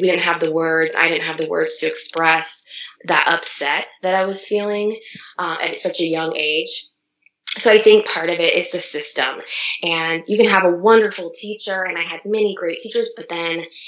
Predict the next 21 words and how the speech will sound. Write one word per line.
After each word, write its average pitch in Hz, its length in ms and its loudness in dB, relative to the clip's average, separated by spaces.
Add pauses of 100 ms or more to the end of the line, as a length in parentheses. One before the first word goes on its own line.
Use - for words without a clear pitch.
if - 140 -10
the 170 80 -6
system 185 500 0
isn't 165 280 0
there 165 520 2
and 165 120 -2
it's 165 180 -4
creating 170 380 2
division 160 840 2 (360)
instead 170 400 0
of 160 260 2
inclusion, 151 880 -2 (960)
that 160 180 6
child 165 420 4
begins 160 320 0
to - 60 -8
feel 151 220 -4
more 165 260 0
and 160 100 -2
more 160 140 -2
divided. 143 640 -4